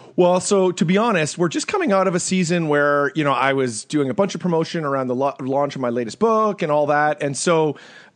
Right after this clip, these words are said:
um, you know, I've been thinking about that and thinking about the leaders. You know, we interviewed over two hundred leaders to, um,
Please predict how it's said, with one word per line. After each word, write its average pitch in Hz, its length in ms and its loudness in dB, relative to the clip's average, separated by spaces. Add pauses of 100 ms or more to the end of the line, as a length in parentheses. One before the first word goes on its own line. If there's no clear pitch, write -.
um, 143 640 2
you 196 80 0
know, 180 80 2
I've 143 80 0
been 139 100 -6
thinking 277 380 -2
about 127 240 0
that 131 200 2
and 143 140 -4
thinking 175 280 -2
about 143 260 0
the 131 80 -2
leaders. 147 480 -2
You 143 40 -6
know, 131 100 -2
we 131 180 0
interviewed 139 320 -4
over 120 160 -4
two 147 180 -6
hundred 135 220 -6
leaders 151 400 -4
to, 123 520 -4
um, 117 460 -4